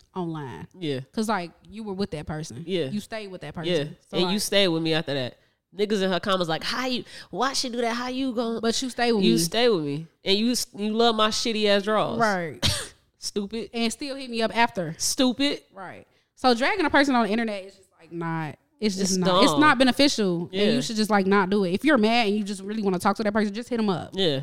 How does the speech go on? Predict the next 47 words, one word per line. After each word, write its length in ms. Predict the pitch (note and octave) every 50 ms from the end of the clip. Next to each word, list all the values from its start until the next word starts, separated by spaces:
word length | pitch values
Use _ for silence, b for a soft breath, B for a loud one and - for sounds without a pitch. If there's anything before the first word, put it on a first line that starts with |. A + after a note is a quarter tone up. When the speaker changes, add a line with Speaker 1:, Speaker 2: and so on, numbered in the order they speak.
| D3+
Speaker 1:
I'd 120 | F3+ G#3 A#3
rather 160 | A#3+ A3+ A3+
you 80 | A3 G#3+
do 140 | G3+ G#3+ G#3
that 200 | G3+ F3+ F3 F3+
than 100 | F#3+ F3+
to 60 | F3
get 120 | F3+ G3
on 80 | F#3 F3+
the 80 | F3+
internet 320 | F3 F#3 F#3 F3 F3 D#3+ D#3+
and 100 | E3 E3+
just 180 | F3 F3 E3
be 60 | F3 F3
trying 220 | - F#3 D#3 D3
to 40 | -
drag 220 | E3+ E3 D3+ -
somebody 260 | - - F3+ F3 C3+
Speaker 2:
Yeah. 40 | D3+ E3
Speaker 1:
just 160 | E3 D3+ -
because. 520 | - - - A#2+ A2 E2 - - - - _
Speaker 2:
'Cause 160 | - F#3 F3 F3+
now 220 | F#3 F3+ F#3+ G3+
I, 160 | F#3+ F3+ E3+ D#3+
like, 200 | D#3 D#3 D3 -
I 120 | C#3 D#3
have 200 | F3 E3+ D#3+ D#3
less 220 | D#3 D#3+ D#3 D3 -
compassion 540 | - D#3 C#3 - E3 C3+ C#3+ E3 - C3 B2
for 140 | - C#3
you 180 | C#3 C#3+ C#3 C#3
if 60 | C3+ C#3+
you 100 | D3 D3
gonna 180 | C#3+ C#3 C#3 G3
talk 180 | F#3+ D#3 D3+
Speaker 1:
Right. 40 | D#3+
Speaker 2:
about 200 | D3 D3 C#3+ C#3
me 100 | C#3 C#3+
and 80 | C#3 C#3
I 100 | C#3+ D3+
don't 360 | D3+ D#3 D3+ C#3+ C3 C3 C#3
do 160 | C#3 D#3 D3
nothing 320 | D3 D3 D3+ D#3 - D3+ D3
but 160 | B2 B2+ -
show 140 | F#3 F3+ C3+
Speaker 1:
Right. 100 | C3+ C3
Speaker 2:
love. 360 | C3+ C#3 C3+ B2+ B2+ C3 _